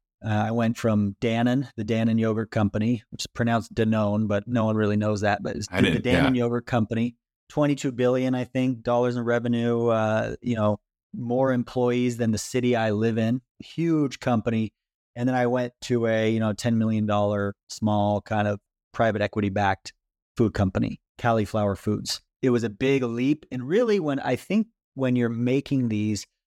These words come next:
Speaker 1: you wanna evaluate, for me at least, what gave me the courage is I really tried to evaluate the people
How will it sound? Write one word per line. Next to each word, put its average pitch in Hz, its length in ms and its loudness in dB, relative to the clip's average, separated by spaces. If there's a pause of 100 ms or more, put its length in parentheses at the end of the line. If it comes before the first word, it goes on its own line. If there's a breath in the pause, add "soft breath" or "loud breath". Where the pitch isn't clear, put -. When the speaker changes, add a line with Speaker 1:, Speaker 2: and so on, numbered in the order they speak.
(120)
Speaker 1:
you 120 120 -2
wanna 143 260 0
evaluate, 120 800 0
for 123 120 -4
me 127 200 0
at 117 100 -2
least, 107 440 -4
what 117 220 0
gave 120 180 2
me 113 120 0
the 107 80 -2
courage 117 240 2
is 110 80 -2
I 113 40 0
really 135 240 0
tried 127 260 0
to 120 60 0
evaluate 107 640 0 (500)
the 107 80 -4
people 143 600 -2